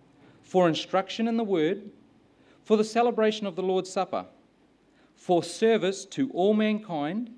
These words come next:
and for the worldwide proclamation of the gospel. The church derives its authority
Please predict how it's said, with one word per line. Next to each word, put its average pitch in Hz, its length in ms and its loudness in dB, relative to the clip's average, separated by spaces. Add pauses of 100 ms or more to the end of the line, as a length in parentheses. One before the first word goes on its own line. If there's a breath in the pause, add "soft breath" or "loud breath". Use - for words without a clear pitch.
(320 loud breath)
and 156 160 -2
for 175 160 -2
the 156 60 2
worldwide 185 760 0
proclamation 185 720 -6 (160)
of 147 160 -2
the 151 60 -4
gospel. 139 500 -2 (800 loud breath)
The 156 100 -4
church 233 480 2
derives 202 460 0
its 214 160 -10
authority 196 720 -2